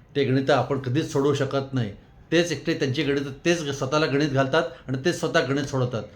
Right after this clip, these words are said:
आणि स्वतःला शंभर मार्क घेतात. आपण त्या गणिताच्या वाटेलाही जात नाही. कोणी, कोण सांगितले नको ते धंदे? आणि हो, अजून एक गंमत,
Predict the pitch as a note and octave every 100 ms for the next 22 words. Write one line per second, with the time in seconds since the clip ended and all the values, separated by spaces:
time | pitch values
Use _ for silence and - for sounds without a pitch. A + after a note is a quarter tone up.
0 | - C3 B2+ C3 E3 E3+ D3+ C#3 D3 C#3+
1 | B2+ C3 A#2+ G#2+ - - - - - G3
2 | F#3 F#3+ D#3 D#3+ E3+ F#3 C#3+ B2+ E3+ G3
3 | F3 D#3 - A2+ G2 - - - A3 C4
4 | - - - - G3 C#4 G3+ E3+ E3 D#3+
5 | C3+ C3+ C3+ A#2+ A2 G#2 - - - -
6 | - - F#3 F3 A2 - - - - -
7 | - D3 F3 A3 F#3 D3 C3+ G#2+